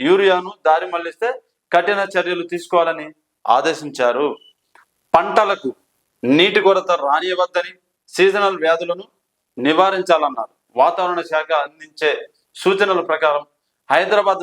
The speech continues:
మహానగరంలో గత మూడు రోజులుగా బాగా వర్షం పడుతుంది. అయితే మూడు గంటలు,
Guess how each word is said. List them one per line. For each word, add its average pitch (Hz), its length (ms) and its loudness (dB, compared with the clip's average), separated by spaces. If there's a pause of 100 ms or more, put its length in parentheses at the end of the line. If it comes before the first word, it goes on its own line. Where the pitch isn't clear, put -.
(100)
మహానగరంలో 147 760 -2 (640)
గత 156 240 2 (180)
మూడు 180 200 2
రోజులుగా 143 440 0 (280)
బాగా 214 300 2
వర్షం 185 300 -4
పడుతుంది. 131 220 -6 (760)
అయితే 180 260 2 (1080)
మూడు 196 340 6
గంటలు, 196 280 2